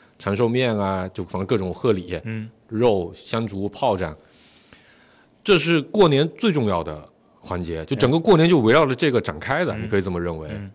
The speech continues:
Speaker 1: 然后今年其实有很多人都就是要，要做这个，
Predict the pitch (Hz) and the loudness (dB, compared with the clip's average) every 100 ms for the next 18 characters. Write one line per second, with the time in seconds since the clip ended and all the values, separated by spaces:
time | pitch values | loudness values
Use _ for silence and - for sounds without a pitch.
0 | _ 107 110 185 185 165 160 156 151 147 | _ -2 0 4 4 4 2 -2 0 -2
1 | 147 - - _ - 135 135 90 156 156 | -4 -14 -20 _ -2 0 2 4 6 6
2 | 107 101 98 - - _ _ 92 92 90 | 6 4 2 -4 -20 _ _ -10 -4 -2
3 | 98 95 85 101 92 82 82 | 0 0 2 0 0 -6 -8